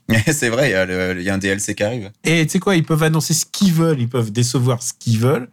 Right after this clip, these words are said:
Speaker 2: Euh, moi, je m'en fous, il y aura Elden Ring, donc voilà.
Speaker 1: Bah, tu vois, j'ai bien fait de pas commencer, comme ça, je prendrai l'édition goty avec tous les D L C et hop.
Speaker 2: Ouais, mais je crois que le D L C, c'est vraiment du, c'est du endgame matériel, quoi. C'est-à-dire que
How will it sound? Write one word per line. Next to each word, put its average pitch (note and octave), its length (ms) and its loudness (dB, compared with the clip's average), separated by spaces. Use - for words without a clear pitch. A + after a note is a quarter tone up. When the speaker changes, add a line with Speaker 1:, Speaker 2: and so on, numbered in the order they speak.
Speaker 2:
Euh, A#2+ 340 2
moi, D#3 240 2
je D3+ 60 -2
m'en C#3+ 100 0
fous, D3+ 220 -2
il D#3 80 2
y - 20 2
aura A2+ 160 2
Elden A2+ 240 -2
Ring, E2+ 140 -8
donc F#2+ 80 -12
voilà. F#2 220 -6
Speaker 1:
Bah, - 80 0
tu - 140 -2
vois, D3+ 120 4
j'ai C3 120 -2
bien A#2 160 -2
fait C3 160 -2
de A#2+ 60 -6
pas A#2 120 0
commencer, C#3+ 420 -2
comme G#2+ 120 -4
ça, - 100 -2
je A2+ 80 -4
prendrai G#2 240 0
l'édition G2 320 -4
goty F#2+ 340 -2
avec F2+ 200 -2
tous - 100 -10
les F#2+ 80 0
D F2 80 -2
L F2 80 -2
C - 160 -4
et G#2+ 80 -2
hop. D3+ 240 -6
Speaker 2:
Ouais, B2 220 4
mais B2 80 0
je A#2+ 80 -2
crois - 140 -4
que - 100 -2
le B2+ 40 4
D A#2+ 100 4
L A#2 100 2
C, - 160 -6
c'est A2 200 0
vraiment A2+ 320 2
du, G2 600 0
c'est C3 260 0
du B2 220 4
endgame B2+ 300 0
matériel, B2 500 2
quoi. G#2 200 -2
C'est-à-dire B2+ 440 0
que C3+ 220 2